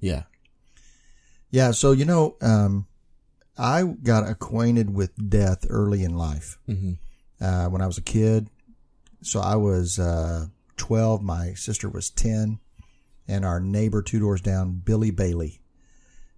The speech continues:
Speaker 2: uh, was, was ten.
Speaker 1: Mm-hmm.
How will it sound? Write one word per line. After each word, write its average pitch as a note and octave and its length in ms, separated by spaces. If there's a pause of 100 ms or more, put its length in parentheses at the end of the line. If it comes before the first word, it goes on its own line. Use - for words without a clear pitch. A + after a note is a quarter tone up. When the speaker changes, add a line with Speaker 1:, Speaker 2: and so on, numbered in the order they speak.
Speaker 2:
uh, F2 420 (140)
was, G2+ 320 (100)
was F#2+ 260
ten. F#2+ 440 (600)
Speaker 1:
Mm-hmm. G#2 220